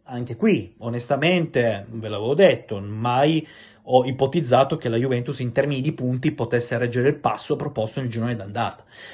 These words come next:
Quindi a me non sorprende che l'Inter, eh, stia andando speditissima, la sola conquista di uno scudetto che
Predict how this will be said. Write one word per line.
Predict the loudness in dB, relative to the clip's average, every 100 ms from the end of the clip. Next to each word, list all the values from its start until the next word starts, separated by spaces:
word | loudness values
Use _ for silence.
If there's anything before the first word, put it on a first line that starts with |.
| 2
Quindi | 6 8 8 4 -2 _ -4
a | 2
me | 6
non | 8
sorprende | 8 6 6 6 4 6 6 6
che | 2
l'Inter, | 0 0 -2 4 6 6 4 2 -4 -14
eh, | -10 -8 -8 -8 -8 -10 -10 -12 -16
stia | -10 -6
andando | -2 -2 -2 0 0 -2 -8 -20 -20
speditissima, | -8 -4 -2 0 0 4 6 6 4 -8 -10
la | -4
sola | -2
conquista | -2 -4 -2
di | -2
uno | -2
scudetto | -4 -2 -2 -2
che | -4 -6